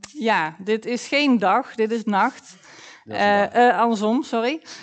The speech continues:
Speaker 1: Eh, het is dag. <laughs> Eh, dit is gewoon een regenwolk die eraan komt. Wij vonden het echt ook wel bijzonder mooi, moet ik zeggen. Eh, dan zie je echt hoe krachtig natuur kan zijn en, eh,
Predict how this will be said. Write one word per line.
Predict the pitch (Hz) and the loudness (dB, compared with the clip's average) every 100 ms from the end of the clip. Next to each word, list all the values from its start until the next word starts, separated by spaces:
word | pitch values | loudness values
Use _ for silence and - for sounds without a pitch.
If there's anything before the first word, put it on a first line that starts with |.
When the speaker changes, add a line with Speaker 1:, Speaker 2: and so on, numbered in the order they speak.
| - | -16
Speaker 1:
Eh, | - | -2
het | 226 | 0
is | 240 196 | 0 -2
dag. | 175 208 - - - - - | -4 -4 -10 -14 -14 -10 -8
<laughs> | 190 - - - - - | -10 -12 -20 -20 -20 -4
Eh, | 214 220 226 | 2 4 4
dit | 226 262 | 4 2
is | 302 - | 0 0
gewoon | 311 | 0
een | 285 | 2
regenwolk | 240 277 262 262 254 | 2 2 2 0 0
die | 254 | 0
eraan | 220 233 | 2 0
komt. | 233 240 269 | 0 -4 -2
Wij | 247 226 | 0 -2
vonden | 240 247 226 | 0 -2 -2
het | |
echt | 214 196 214 | -2 -4 -4
ook | 233 233 | -6 0
wel | 233 214 214 208 - 202 | 2 4 4 0 -4 -8
bijzonder | 214 220 262 233 | -6 -4 -2 -2
mooi, | 208 240 | 0 0
moet | 269 262 | 0 -2
ik | 247 | -2
zeggen. | 240 226 226 254 - - - - - | -2 0 -2 -4 -8 -18 -20 -20 -10
Eh, | 208 202 202 202 - | -4 0 0 0 -2
dan | 190 226 | -2 0
zie | 233 254 | 2 0
je | 233 | 0
echt | 240 - | -2 -4
hoe | 233 226 | -8 -6
krachtig | - 254 - 247 233 | -2 -2 -2 -4 -2
natuur | 226 220 247 262 | -2 -4 -4 -6
kan | 262 240 | -2 -2
zijn | 226 220 220 226 220 | 2 2 2 0 -2
en, | 190 202 202 190 | -4 -4 -4 -6
eh, | 180 185 180 180 | -4 -2 0 -2